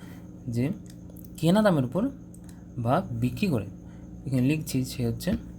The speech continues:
কত টাকায় বিক্রি করেছে? এগারোশো পঞ্চাশ টাকায়। তাহলে এগারোশো পঞ্চাশ টাকায় বিক্রি করে,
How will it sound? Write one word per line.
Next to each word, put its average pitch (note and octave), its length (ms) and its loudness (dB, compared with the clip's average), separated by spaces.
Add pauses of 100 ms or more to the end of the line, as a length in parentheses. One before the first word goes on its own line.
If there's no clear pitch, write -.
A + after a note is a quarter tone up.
(580)
কত C#3 120 2
টাকায় C#3+ 160 4
বিক্রি C#3 200 0
করেছে? D#3 220 -2 (180)
এগারোশো A2+ 260 0
পঞ্চাশ A#2 220 -4
টাকায়। A2+ 220 -6 (540)
তাহলে A#2+ 200 0 (160)
এগারোশো C3+ 560 2 (100)
পঞ্চাশ D#3 460 2
টাকায় C3 440 2 (1900)
বিক্রি B2+ 600 2
করে, C3 300 4